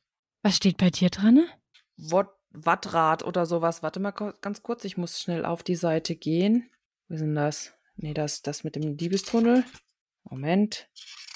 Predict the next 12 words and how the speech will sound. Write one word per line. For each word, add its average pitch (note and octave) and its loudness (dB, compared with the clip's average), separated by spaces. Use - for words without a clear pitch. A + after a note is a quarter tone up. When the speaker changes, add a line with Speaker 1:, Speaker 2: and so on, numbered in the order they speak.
Speaker 2:
Wenn D#3 -14
man D3+ -10
jetzt - -16
die D#3 -16
Seiten E3 -10
hört. F3+ -8
Ja. F3 2
Wattrad. B2 -4
Was, E3 -10
ich D#3 -12
zeig's - -2
dir. A#3+ 0